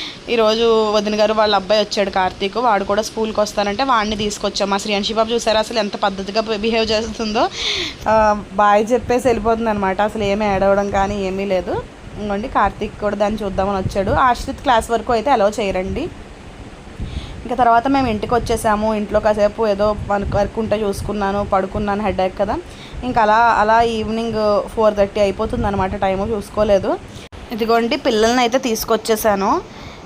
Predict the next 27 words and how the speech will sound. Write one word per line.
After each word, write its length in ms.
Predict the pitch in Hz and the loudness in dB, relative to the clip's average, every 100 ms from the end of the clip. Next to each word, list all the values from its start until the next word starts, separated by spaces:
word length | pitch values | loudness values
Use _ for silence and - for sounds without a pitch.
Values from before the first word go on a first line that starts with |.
| - | -4
ఆ, 240 | 202 202 208 | 2 4 4
మా 140 | 214 | 2
శ్రీయాన్షి 440 | 214 214 208 214 220 | 0 0 0 0 2
పాప 240 | 214 208 | 2 4
అయితే 180 | 208 233 | 2 0
హోంవర్క్ 560 | 220 208 202 214 - | -2 -2 2 0 2
చేసుకుంటుంది. 800 | 220 208 - 208 202 196 185 247 359 - - - - - 233 | -2 -2 -6 -6 -4 -4 -4 -4 -6 -10 -18 -18 -16 -6 0
ఆశ్రిత్ 420 | 240 233 311 277 | 2 2 -2 0
అయితే 160 | 285 311 | 2 4
వాడిది 300 | 302 269 254 | 4 4 2
వాడు 180 | 247 | 2
రాసేసుకుంటాడండి. 1080 | 220 202 226 226 269 247 254 220 202 190 240 | 2 2 0 -2 -2 0 0 2 0 0 0
అంటే 300 | 311 226 269 | 0 0 0
ఏమైనా 480 | 247 208 220 226 269 269 | 2 2 2 0 0 0
చెప్పాల్సినవి 680 | 196 - 220 226 269 254 - - - - - - | -2 0 0 2 -2 -2 -4 -6 -18 -18 -16 -6
ఉంటే 240 | 226 254 | -2 2
వాడికి 260 | 269 262 240 | 2 2 0
అర్థం 300 | 202 220 233 | 0 0 2
కానివి 320 | 226 220 277 | 0 2 2
అప్పుడు 200 | 320 294 | 2 2
పక్కన 300 | 254 233 233 | 0 0 -4
కూర్చోవాలి 500 | 240 233 - 220 226 | -2 -2 2 2 4
కానీ 260 | 220 226 320 | 2 2 2
వాడిది 300 | 254 220 208 | 2 2 2
వాడు 180 | 196 | 0
రాసేస్తాడు. 600 | 196 190 208 233 - 254 | 2 0 0 -6 -2 -2
కానీ 420 | 226 196 190 185 | 0 0 0 -4